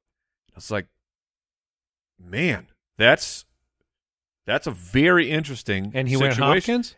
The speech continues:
Speaker 1: And I, after working through everything, like,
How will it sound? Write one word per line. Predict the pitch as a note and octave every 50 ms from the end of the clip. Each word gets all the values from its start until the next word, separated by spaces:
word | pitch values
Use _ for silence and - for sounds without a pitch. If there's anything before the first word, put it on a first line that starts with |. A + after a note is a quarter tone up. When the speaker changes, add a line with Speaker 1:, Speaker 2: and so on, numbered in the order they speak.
| -
Speaker 1:
And | - B2 C3+ C#3 C#3 C3+ B2+
I, | - - G#2+ A#2 B2+ C3 C3+
after | C3+ F2 A#2+ B2 A2+ B2 C3+ D3 - D3+ C#3
working | C3 C#3 C#3+ C#3+ - D#3 C#3
through | - D3 D3 D3 D3 C#3+ C#3 C3 -
everything, | - A#2 B2+ - B2+ C#3+ D#3 D#3+ D3 - C#3+ C#3 C#3
like, | C#3+ C3 G#2+